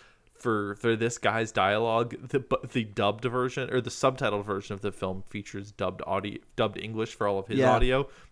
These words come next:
Speaker 1: I liked that. I was like, "What's this D V D done to me?" Again, is my P S five possessed by some sort of demon? Uh,
Speaker 2: Also,
Speaker 1: but
Speaker 2: real, really quick, I'm sorry. Uh, it was direct-, the live action was directed by Ralph Zeman, who directed Gangsta's Paradise and The Zookeeper.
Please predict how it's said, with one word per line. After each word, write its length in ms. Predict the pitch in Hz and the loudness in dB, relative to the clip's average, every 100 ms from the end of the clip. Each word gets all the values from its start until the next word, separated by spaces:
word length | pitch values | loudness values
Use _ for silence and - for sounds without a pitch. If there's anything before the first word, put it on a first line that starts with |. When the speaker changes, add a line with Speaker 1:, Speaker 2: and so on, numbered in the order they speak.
| - | 0
Speaker 1:
I 100 | 113 | 2
liked 320 | 110 110 - | 4 2 2
that. 240 | 104 113 98 | 4 4 4
I 60 | |
was 120 | 104 101 | -6 -4
like, 140 | 104 | -6
"What's 160 | 135 - | -8 -10
this 120 | - | -8
D 120 | 120 | -6
V 100 | 113 | -6
D 140 | 113 | -4
done 160 | 107 110 | -4 -6
to 100 | - | -8
me?" 100 | 98 | -8
Again, 140 | 101 | -6
is 80 | 95 | -6
my 160 | 107 95 - - - - | -4 -6 -10 -20 -18 -2
P 120 | 135 | 0
S 120 | 120 | 2
five 280 | 107 113 - | 2 2 2
possessed 360 | 110 107 107 | -2 0 0
by 100 | 98 | -2
some 240 | 98 113 107 | -2 -4 -6
sort 240 | 113 104 | -4 -4
of 180 | 101 101 | -4 -6
demon? 420 | 123 135 95 90 - - - 110 | -6 -4 -6 -12 -18 -20 -8 0
Uh, 200 | 107 95 - 151 | 0 0 -2 2
Speaker 2:
Also, 300 | 156 156 143 | 6 8 6
Speaker 1:
but 60 | - | 4
Speaker 2:
real, 260 | 151 147 - | 4 4 2
really 280 | 147 139 123 | 4 6 6
quick, 260 | 110 104 - | 2 0 -4
I'm 120 | 120 | -4
sorry. 260 | 110 117 - - - - 123 | 0 0 0 -2 -8 0 6
Uh, 160 | 123 - | 6 6
it 80 | 127 | 2
was 140 | 120 | 4
direct-, 340 | 143 147 - - | 6 6 6 -6
the 280 | 135 135 123 | 2 4 6
live 240 | 143 151 | 6 8
action 240 | 160 - | 6 6
was 80 | 127 | 0
directed 340 | 123 120 - 117 | 4 4 4 4
by 140 | 110 | 4
Ralph 260 | 117 110 117 | 6 2 2
Zeman, 640 | 113 120 120 117 - 107 | -2 0 2 0 -2 -2
who 160 | 117 | 0
directed 480 | 110 110 - 117 - | 2 2 2 -2 0
Gangsta's 460 | 117 123 - 117 - | 0 0 -4 -2 8
Paradise 640 | - 117 117 113 110 - - | 10 10 6 2 0 -2 -6
and 200 | 113 110 | -2 0
The 80 | |
Zookeeper. 880 | 110 117 120 135 - - - - | -2 0 -2 -2 -6 4 8 8